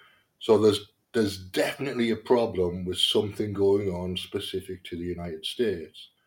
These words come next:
It might be more than one thing.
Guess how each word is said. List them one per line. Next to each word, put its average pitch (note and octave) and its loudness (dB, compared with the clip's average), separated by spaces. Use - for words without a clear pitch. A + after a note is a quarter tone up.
It F#2 -14
might A2+ -2
be A2+ 4
more A#2+ 4
than A2+ 2
one A2 -2
thing. G2 0